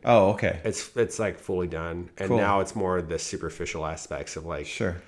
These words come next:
Speaker 2: packaging,
Speaker 1: Yeah.
Speaker 2: press stuff, and
Speaker 1: Yeah.
Speaker 2: so forth. And that's, you know, in a weird way, it's kind of arresting because it's, like,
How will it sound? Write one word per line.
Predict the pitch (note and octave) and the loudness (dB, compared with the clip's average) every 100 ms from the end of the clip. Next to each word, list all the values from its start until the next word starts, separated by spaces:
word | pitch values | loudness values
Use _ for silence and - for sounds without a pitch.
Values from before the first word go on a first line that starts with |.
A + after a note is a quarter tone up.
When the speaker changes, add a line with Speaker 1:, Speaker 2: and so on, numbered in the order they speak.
| _ _ | _ _
Speaker 2:
packaging, | - F2 - F2+ F2 E2+ E2+ E2 E2 E2 E2 | -6 -6 -4 -4 -2 -2 -4 -6 -8 -10 -4
Speaker 1:
Yeah. | - | 0
Speaker 2:
press | F2 E2 | 0 0
stuff, | - - F2+ E2+ E2 D#2+ - - | -4 -4 -2 -2 -4 -6 -12 -10
and | E2+ D#2+ E2 - - - | -10 -10 -12 -18 -20 -14
Speaker 1:
Yeah. | - F#2+ | -14 -12
Speaker 2:
so | - F#2 | -6 -4
forth. | E2+ - E2 D#2+ - | -4 -4 -4 -4 -4
And | A2 | 6
that's, | B2+ C3+ - - - - _ | 6 6 -6 -16 -20 -20 _
you | D3 | 8
know, | D3 | 10
in | |
a | C3 | 10
weird | A#2+ D3 | 10 10
way, | C3+ | 10
it's | A2+ | 6
kind | - C3+ | 4 2
of | |
arresting | G#2+ E2+ G2+ A2 - G#2 F2+ F2+ F#2+ | 4 2 2 0 0 0 2 -2 -8
because | - - G2 F2+ | -12 -4 -2 -2
it's, | E2 G2 F2+ - | -4 -8 -8 -4
like, | F#2 D#2+ | -2 -2